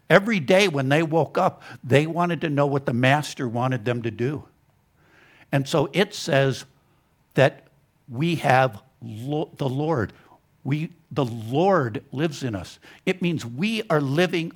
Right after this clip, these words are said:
our life for the Lord, because he's living in us. That's who's living out of us. I, I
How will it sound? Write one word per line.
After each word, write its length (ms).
our 360
life 540
for 240
the 140
Lord, 460
because 260
he's 180
living 360
in 180
us. 300
That's 200
who's 280
living 320
out 240
of 120
us. 300
I, 100
I 160